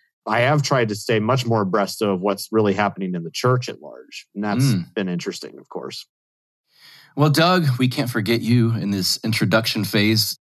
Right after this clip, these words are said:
Speaker 2: Talk about who you are, what you do, and, and what led you to all of this.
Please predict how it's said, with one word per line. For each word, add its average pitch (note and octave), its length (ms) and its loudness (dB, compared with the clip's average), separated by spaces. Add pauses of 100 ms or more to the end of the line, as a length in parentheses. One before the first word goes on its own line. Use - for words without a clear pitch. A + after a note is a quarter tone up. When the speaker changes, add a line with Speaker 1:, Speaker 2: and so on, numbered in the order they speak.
(220)
Speaker 2:
Talk C3 220 2
about C3+ 220 4
who B2 80 2
you A#2+ 160 6
are, A#2+ 140 2
what A2 200 -2
you A2 60 -4
do, A2 260 2
and, F2+ 140 0
and F2+ 300 0
what G2 160 -2
led G2 180 -2
you F#2+ 60 -6
to - 140 -4
all F2+ 120 0
of E2 80 0
this. - 320 -2